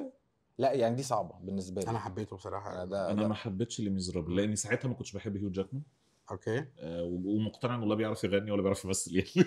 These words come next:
Speaker 3: <laughs> في الوقت ده.
Speaker 2: بس هو في الفيلم ده كان بيغني كويس.
Speaker 3: ما دخلش دماغي. وراسل كرو كان، كان بيغني وحش قوي، قوي، قوي. مش، مش طبيعي.
Speaker 1: هي الناس اعترضت كتير على الفيلم ده، بس انا كان
Speaker 3: بس،
Speaker 1: عاجبني من
Speaker 3: آه،
Speaker 1: الكاركتر
Speaker 3: انا، انا
Speaker 1: اللي
Speaker 3: هيو
Speaker 1: غنى.
Speaker 3: جاكمان دايما بفكر الناس بهذا الموضوع، افكركم بيه برضو، ليه فيلم تلفزيوني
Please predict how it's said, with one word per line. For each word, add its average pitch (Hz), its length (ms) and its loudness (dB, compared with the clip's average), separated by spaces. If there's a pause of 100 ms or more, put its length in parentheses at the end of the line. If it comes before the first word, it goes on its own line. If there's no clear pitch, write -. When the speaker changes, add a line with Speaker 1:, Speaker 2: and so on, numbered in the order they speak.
(400)
Speaker 3:
<laughs> - 460 -4
في - 40 6
الوقت 123 320 10
ده. 101 120 8
Speaker 2:
بس 82 100 4
هو 98 60 4
في 147 80 -4
الفيلم 156 200 4
ده 165 100 4
كان 156 140 0
بيغني 107 300 -2
كويس. 90 400 -10
Speaker 3:
ما - 420 -20
دخلش - 260 -8
دماغي. 78 220 -10
وراسل 87 260 -4
كرو 87 200 -8
كان، - 140 -14 (240)
كان 80 120 -16
بيغني 80 240 -12
وحش - 220 -8
قوي، 82 200 -4 (200)
قوي، 98 160 -2 (280)
قوي. 139 220 2 (520)
مش، - 180 -12
مش 95 180 -6
طبيعي. 123 280 8
Speaker 1:
هي 147 60 12
الناس 143 240 4
اعترضت 131 420 6
كتير 139 200 2
على 120 80 6
الفيلم 120 260 -2
ده، 123 80 6
بس 127 220 4
انا 147 80 8
كان 151 80 6
Speaker 3:
بس، 135 60 8
Speaker 1:
عاجبني 120 300 6
من 95 100 2
Speaker 3:
آه، 92 60 0
Speaker 1:
الكاركتر 147 280 10
Speaker 3:
انا، - 80 2
انا 104 100 4
Speaker 1:
اللي 98 120 2
Speaker 3:
هيو 107 80 6
Speaker 1:
غنى. 120 80 4
Speaker 3:
جاكمان 110 640 -2
دايما 110 220 2
بفكر 90 380 -4
الناس 92 200 -2
بهذا 92 280 -4
الموضوع، 87 260 -2
افكركم 92 460 -6
بيه 90 100 0
برضو، 92 260 0
ليه 101 140 0
فيلم 104 340 -4
تلفزيوني 92 840 -6